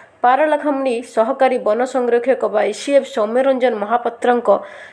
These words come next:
ସରକାରୀ ଆବାସରୁ ଶୁକ୍ରବାର ମିଳିଛି ଏପରି ଲେଖାଯାଇଥିବା ହାତଲେଖା ଚିଠି। ଲେଟର ପ୍ୟାଡ୍ରେ ସୌମ୍ୟ ଏମିତି ଲେଖିଥିବା ଆଲୋଚନା ହେଉଛି। ତେବେ ଏହି ହାତଲେଖା ସୌମ୍ୟଙ୍କର କି ନାହିଁ, ତା ସ୍ପଷ୍ଟ ହୋଇନାହିଁ। ଯଦି ହାତଲେଖା ସୌମ୍ୟଙ୍କର ହୋଇଥିବ, ତାହେଲେ ସେ ଏପରି କାହିଁକି ଲେଖିଥିଲେ?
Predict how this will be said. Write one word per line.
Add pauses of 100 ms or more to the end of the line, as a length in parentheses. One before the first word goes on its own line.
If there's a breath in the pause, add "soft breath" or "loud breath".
ସରକାରୀ
ଆବାସରୁ
ଶୁକ୍ରବାର
ମିଳିଛି
ଏପରି
ଲେଖାଯାଇଥିବା (120)
ହାତଲେଖା
ଚିଠି। (380)
ଲେଟର
ପ୍ୟାଡ୍ରେ
ସୌମ୍ୟ
ଏମିତି
ଲେଖିଥିବା
ଆଲୋଚନା
ହେଉଛି। (440 loud breath)
ତେବେ
ଏହି
ହାତଲେଖା
ସୌମ୍ୟଙ୍କର
କି
ନାହିଁ,
ତା
ସ୍ପଷ୍ଟ
ହୋଇନାହିଁ। (460 loud breath)
ଯଦି
ହାତଲେଖା
ସୌମ୍ୟଙ୍କର
ହୋଇଥିବ,
ତାହେଲେ
ସେ
ଏପରି
କାହିଁକି
ଲେଖିଥିଲେ?